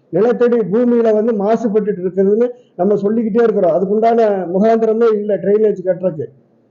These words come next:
ஆஹ், அடிப்படையா வந்து பெரிய கடை வீதி, குறிப்பாக நாற்பத்தைந்தாவது வார்டுக்குட்பட்ட அனைத்து பகுதிகளும் புறக்கணிக்கப்பட்டு வருகிறது. ஜம்ஜம் நகர் எங்க? நீங்க ஒரு இந்த பேப்பரை வச்சிருக்கிற, நீங்க பாருங்க.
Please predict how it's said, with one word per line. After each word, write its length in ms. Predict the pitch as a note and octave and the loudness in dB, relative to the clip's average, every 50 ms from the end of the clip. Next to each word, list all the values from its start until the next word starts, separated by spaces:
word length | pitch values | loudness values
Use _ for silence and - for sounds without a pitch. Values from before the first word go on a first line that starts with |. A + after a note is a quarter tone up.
| _ _ _ _ _ - | _ _ _ _ _ -4
ஆஹ், 300 | - E3+ F#3 F#3 F3+ F#3 | -2 0 2 2 2 2
அடிப்படையா 760 | F3 D#3 F3+ F#3+ B3 G#3+ - B3 A#3+ A#3 A#3+ B3 B3 B3 A3+ | 2 0 0 -2 -2 -2 0 0 2 2 2 2 2 2 2
வந்து 380 | A3 G#3+ G#3 G#3+ G3+ A#3 B3+ A3 | 2 2 0 0 0 0 0 0
பெரிய 340 | - G#3+ G#3 A#3+ B3 B3 A3+ | 2 0 2 2 2 2 2
கடை 220 | G#3+ A3+ A3 A3 | 2 2 2 2
வீதி, 380 | G#3 G#3 G#3+ G#3+ G#3+ A3+ B3 A3 | 2 2 0 0 0 -2 -2 -2
குறிப்பாக 720 | F#3+ G#3+ G#3+ A#3 A3 A3+ G#3+ G#3 G#3+ G#3 F#3 A3 A#3 A3+ | 0 0 0 0 0 0 0 0 2 2 0 2 2 2
நாற்பத்தைந்தாவது 760 | G#3 G3 G#3+ G#3 A#3 A3+ A3 A3 A3 A3 A3 G#3+ G#3 G3+ G3 | 2 0 0 0 -2 0 2 4 4 4 4 2 2 2 2
வார்டுக்குட்பட்ட 560 | G3+ G3+ G3+ F#3+ F#3+ F#3+ F#3 G3+ G3+ G3 G3+ | 0 0 0 -2 -2 -2 0 0 -2 0 2
அனைத்து 520 | G#3 F#3+ E3+ F3 G#3+ A#3+ A#3 A#3 - A#3 - | 0 2 2 2 2 2 0 0 -2 -2 0
பகுதிகளும் 680 | - - F#3+ F#3+ F#3 F#3+ F#3 E3+ F3 F#3+ G#3 A3 A3 A3+ - - _ _ _ _ | 2 2 2 4 2 2 2 2 2 2 2 0 0 -4 -10 -18 _ _ _ _
புறக்கணிக்கப்பட்டு 880 | - F#3 A3+ B3 A#3 A#3+ B3 B3 B3 A#3 G3 A#3 G#3 G3 A3 G3 - A3 | -2 0 2 2 2 2 2 2 2 2 0 0 0 0 0 0 0 2
வருகிறது. 460 | G#3 G3 G#3 G#3+ G3+ G3+ F#3+ F3 D3 B2+ - - - - _ _ _ _ _ _ _ _ - | 2 2 2 2 2 2 0 0 -2 -4 -6 -10 -16 -20 _ _ _ _ _ _ _ _ -8
ஜம்ஜம் 480 | B2+ C#3 F#3 G#3 B3 A#3 G#3+ C4 B3+ B3 | -4 -2 0 2 2 2 2 0 0 2
நகர் 300 | A#3+ A#3+ A#3 A#3 A3 G#3+ | 2 2 2 2 2 2
எங்க? 320 | A3 G#3+ G#3 F#3 D3 - - | 2 0 0 -2 -2 -2 -2
நீங்க 200 | D3+ F#3 G3+ G3+ G3 | 0 0 2 2 2
ஒரு 120 | G3 G3+ F#3+ | 2 2 2
இந்த 220 | F3+ F#3 F#3+ F#3 F3+ F3 D#3+ E3 | 2 2 0 0 0 -2 -2 0
பேப்பரை 280 | G3 A3 G3+ A3+ A3+ | 0 0 2 2 2
வச்சிருக்கிற, 460 | A3 G#3 G#3 G#3 G3+ F#3+ G#3+ A3+ A3 | 0 0 0 0 0 2 2 4 4
நீங்க 220 | G3+ G3 F3+ F3+ E3 - | 4 2 2 0 0 0
பாருங்க. 640 | F3 F#3+ G#3 G#3 G3+ F#3 F#3 G3+ A3+ A#3+ - - | 0 2 2 2 2 0 0 -2 -2 -4 -6 -12